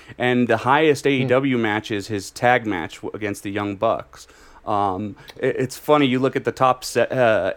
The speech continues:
Speaker 1: seven of his matches, Omega, Omega, Naito, Naito, Omega, Omega, Ishii. <laughs>
Speaker 2: Yeah.
Speaker 1: So it's like, hol-, or excuse
Speaker 2: Yeah,
Speaker 1: me,
Speaker 2: it's
Speaker 1: Okada, Okada, I meant not,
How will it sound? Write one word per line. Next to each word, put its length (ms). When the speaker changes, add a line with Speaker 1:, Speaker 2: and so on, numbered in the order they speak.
Speaker 1:
seven 520
of 80
his 120
matches, 520
Omega, 440
Omega, 520
Naito, 500
Naito, 500
Omega, 600
Omega, 500
Ishii. 540
<laughs> 40
Speaker 2:
Yeah. 160
Speaker 1:
So 320
it's 300
like, 340
hol-, 340
or 120
excuse 280
Speaker 2:
Yeah, 20
Speaker 1:
me, 100
Speaker 2:
it's 60
Speaker 1:
Okada, 440
Okada, 420
I 140
meant 280
not, 200